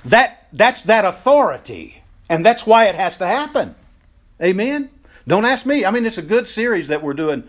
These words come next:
on Sunday afternoons. I loved that last lesson about, uh, why, or not why, but that some, some people don't get healed, you know.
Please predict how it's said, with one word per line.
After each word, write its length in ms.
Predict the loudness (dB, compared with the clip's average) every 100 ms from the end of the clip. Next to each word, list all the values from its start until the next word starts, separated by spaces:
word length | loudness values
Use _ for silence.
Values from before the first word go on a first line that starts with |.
| -18 -8
on 120 | -6
Sunday 320 | -2 -2 0
afternoons. 440 | -2 -4 -6 -6 -2
I 120 | -2
loved 400 | 0 0 0 -2
that 260 | -2 -2 -2
last 260 | -4 -4
lesson 460 | -6 -8 -10 -18 -20 _ _ _ _ _ _ _
about, 460 | -10 -4 -4 -4 -8
uh, 220 | -8 -8 -12 _
why, 480 | 2 4 6 2 -2 -18 -20 _ _ -6
or 100 | -4
not 180 | -4 -4
why, 280 | -4 -2 -4
but 180 | -6
that 180 | -6 -6
some, 300 | -2 -2 -2 -8 -6
some 220 | -6 -6
people 340 | -8 -6 -4
don't 220 | -2 -2 -4
get 100 | -4
healed, 380 | -4 -6 -10 _ _ _ _ _ _ _ _
you 100 | -8
know. 220 | -8 -10